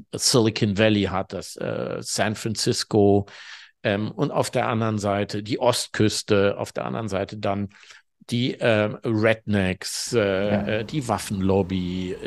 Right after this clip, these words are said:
Speaker 1: den Bible Belt und so weiter und so fort.
Speaker 2: Mhm.
Speaker 1: In Amerika haben wir uns dran gewöhnt, bei China fällt uns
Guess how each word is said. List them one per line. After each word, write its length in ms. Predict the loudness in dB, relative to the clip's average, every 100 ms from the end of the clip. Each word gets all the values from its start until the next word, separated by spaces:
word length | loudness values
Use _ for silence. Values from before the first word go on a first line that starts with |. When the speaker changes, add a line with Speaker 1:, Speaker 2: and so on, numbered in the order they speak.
| -12 -6
Speaker 1:
den 200 | -2 -2
Bible 420 | 0 2 4 2 2
Belt 420 | 2 2 0 -4
und 160 | -10
so 160 | -10 -8
weiter 300 | -8 -8 -10
und 100 | -10
so 80 | -12
fort. 400 | -10 -10 -10 -6 -2
Speaker 2:
Mhm. 220 | 0 0 -4 -10 -16 -18 -20 _ _
Speaker 1:
In 80 | -4
Amerika 420 | 2 6 6 6
haben 120 | 6 8
wir 60 |
uns 180 | 8 6
dran 300 | 2 0 6
gewöhnt, 560 | 4 6 6 6 4 -2
bei 160 | -4
China 400 | -4 -4 0 2
fällt 340 | 2 4 4 2
uns 380 | -2 -4 -8